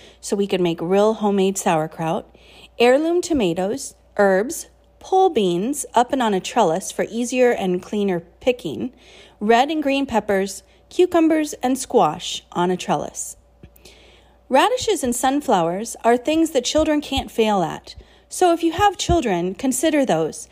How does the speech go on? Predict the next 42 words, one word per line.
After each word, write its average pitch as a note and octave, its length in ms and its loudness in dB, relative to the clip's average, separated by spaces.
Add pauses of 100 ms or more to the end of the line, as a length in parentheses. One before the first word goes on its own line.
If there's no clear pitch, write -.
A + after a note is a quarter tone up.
(240)
Children E4 540 4
learn F4+ 320 4
to D4 100 -2
love A3+ 300 4
gardening G3+ 420 0
when G3 140 -2
they G3 100 -2
like G#3 280 0
to - 120 -12
eat A#3 180 -4
the G#3+ 60 -2
foods G3+ 400 0
that F3 160 -6
they E3 140 0
raise. - 480 -4 (360)
You G#3+ 120 0
never D#4 300 4
know. G4+ 280 0 (180)
Maybe A3 280 2
you E4 160 4
will D4 160 2
be A#3+ 300 -2
having A#3+ 300 0
a A3 60 0
budding G#3 480 0
gardener D4 420 0
or F#3+ 160 -2
two E3+ 380 -4 (360)
when G#3 120 0
they G#3 120 2
have G#3 180 0
a G3+ 60 -2
few A#3 200 -4
successes B3+ 600 -2
of B3 100 0
their A3+ 180 2
own G3+ 220 2
to F#3 140 -6
bring F3+ 220 -2
to F#3+ 100 -6
the F#3 100 -6
table. F3 500 -6